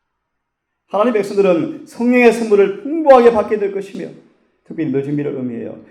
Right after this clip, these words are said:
끊임없이 주어짐으로 세상에서 그들을 구원해 주시는 하나님 능력에 대한 증인들이 될 것이다.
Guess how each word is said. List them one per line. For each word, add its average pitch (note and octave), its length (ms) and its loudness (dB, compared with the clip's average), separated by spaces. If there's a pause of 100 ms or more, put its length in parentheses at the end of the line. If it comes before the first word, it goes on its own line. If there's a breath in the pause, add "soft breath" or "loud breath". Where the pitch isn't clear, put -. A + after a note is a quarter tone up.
(140 loud breath)
끊임없이 C#4+ 680 0
주어짐으로 D#3+ 880 -4
세상에서 D#3 600 -8
그들을 C#3 460 -8
구원해 E3+ 460 -4
주시는 E3 640 -8
하나님 E3+ 240 -6
능력에 B3 340 4
대한 F3+ 460 0 (180)
증인들이 C#3 540 -4
될 A2 160 -16
것이다. - 260 -18